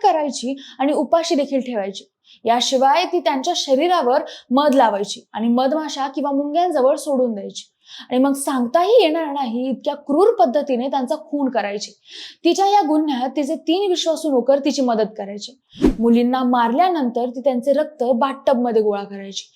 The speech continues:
आणि तासनतास त्यात आंघोळ करायची. असं करून करून तिने परिसरातील कित्येक मुली मारल्या. गरिबांच्या सगळ्याच मुली मेल्यानंतर तिने श्रीमंताच्या मुलींना आपले लक्ष बनवायला सुरुवात केली.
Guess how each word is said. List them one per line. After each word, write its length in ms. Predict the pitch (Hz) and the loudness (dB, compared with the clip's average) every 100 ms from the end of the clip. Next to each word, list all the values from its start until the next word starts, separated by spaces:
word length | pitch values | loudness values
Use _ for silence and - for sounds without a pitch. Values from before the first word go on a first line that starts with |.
| - - | -20 -14
आणि 160 | 202 208 | -4 -4
तासनतास 760 | 208 226 233 330 285 240 269 - | -2 -4 -2 -4 -2 -4 -4 -2
त्यात 180 | 233 | -2
आंघोळ 340 | 233 208 214 208 | -2 -2 -4 -6
करायची. 440 | 202 190 208 - _ _ - - | -8 -16 -18 -20 _ _ -20 -4
असं 200 | - 392 403 | -2 0 2
करून 320 | 359 294 403 480 | 4 4 2 2
करून 360 | 370 285 285 | 2 2 -2
तिने 160 | 302 294 | -4 -4
परिसरातील 760 | 294 277 339 392 330 277 285 294 | 0 2 2 0 0 0 -4 -6
कित्येक 380 | 302 - 320 294 | -6 -2 -2 0
मुली 180 | 247 226 | 0 0
मारल्या. 360 | 208 185 190 214 _ _ - - - | -2 -6 -10 -14 _ _ -20 -16 0
गरिबांच्या 420 | 233 240 247 254 311 | 4 4 2 0 -2
सगळ्याच 500 | 311 240 262 349 359 | 0 2 4 2 0
मुली 220 | 330 320 | -2 0
मेल्यानंतर 640 | 277 262 349 320 247 240 247 | 0 0 0 -2 -2 -4 -2
तिने 220 | 254 269 | -2 -2
श्रीमंताच्या 600 | 269 269 311 339 349 339 | 0 -2 0 0 2 2
मुलींना 400 | 277 285 311 233 247 | 2 0 -2 -4 -4
आपले 300 | 254 233 262 | -4 0 4
लक्ष 260 | 269 269 - | 4 2 0
बनवायला 380 | 285 240 226 226 | 0 2 0 -2
सुरुवात 340 | 226 202 196 196 | -2 -4 -4 -12
केली. 120 | 208 | -20